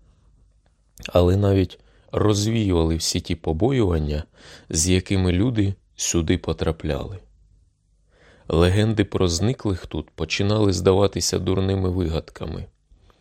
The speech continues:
І Артем уже засумнівався, чи відбулася наяву дика сцена з нещасним, якого повважали чумним, чи тільки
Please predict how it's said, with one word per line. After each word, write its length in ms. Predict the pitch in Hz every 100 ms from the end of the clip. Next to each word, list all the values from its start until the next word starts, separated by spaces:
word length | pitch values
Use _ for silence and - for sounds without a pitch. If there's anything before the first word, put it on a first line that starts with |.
| _ -
І 100 | -
Артем 440 | 110 110 120 110 107 - - - -
уже 280 | 107 110 107
засумнівався, 960 | 110 - 113 113 117 117 80 - 78
чи 380 | - 87 85 -
відбулася 680 | 82 87 95 98 104 101 -
наяву 420 | 95 98 95 90
дика 360 | 123 87 - 82
сцена 500 | - - 90 82 78
з 100 | 80
нещасним, 720 | 82 80 - 120 120 - 78 80 - _ - - - -
якого 500 | 82 82 90 82 80 - - _ -
повважали 680 | 90 82 87 87 82 80
чумним, 520 | 82 - 85 78 71 - - _ _ _ _ _ _ _ _ _ _
чи 180 | - 101
тільки 520 | 95 135 131 - 107